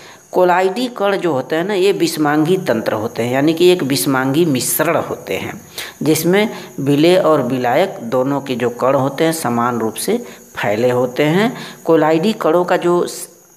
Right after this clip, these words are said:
आकार होता है एक नैनोमीटर से सौ नैनोमीटर के बीच माना जाता है। तीसरा वाला पूछा है निलंबन। देखिए निलंबन भी क्या है, एक विषमांगी मिश्रण होता है जिसमें विलायक में कोई विलेय पदार्थ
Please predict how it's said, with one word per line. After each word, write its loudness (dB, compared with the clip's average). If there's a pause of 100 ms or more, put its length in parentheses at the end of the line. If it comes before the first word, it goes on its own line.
आकार 0
होता -2
है -4
एक 0
नैनोमीटर -2
से -6
सौ 0
नैनोमीटर -4
के -4
बीच -8
माना -4
जाता -6
है। -8 (440)
तीसरा 2
वाला 2
पूछा -4
है -2
निलंबन। -4 (200)
देखिए 0
निलंबन 2
भी -4 (340)
क्या 0
है, -2
एक -4
विषमांगी -2
मिश्रण -4
होता -2
है -4 (320)
जिसमें 0 (320)
विलायक 4
में -4
कोई -2
विलेय -4
पदार्थ -2